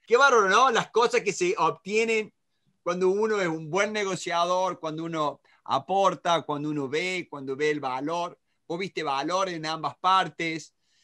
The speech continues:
este, viste, viste la parte positiva, no solo la parte negativa. Hay mucha gente que quiere que venga alguien, el catedrático, y les dé las cosas. Bueno, eso no es coaching.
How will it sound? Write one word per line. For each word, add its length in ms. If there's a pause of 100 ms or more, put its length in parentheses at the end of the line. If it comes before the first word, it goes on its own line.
(120)
este, 760
viste, 1000
viste 260
la 100
parte 280
positiva, 760
no 200
solo 280
la 120
parte 260
negativa. 680
Hay 80
mucha 280
gente 440
que 200
quiere 580 (640)
que 100
venga 420
alguien, 280
el 100
catedrático, 760
y 40
les 120
dé 280
las 160
cosas. 400
Bueno, 280 (140)
eso 260
no 200
es 420
coaching. 420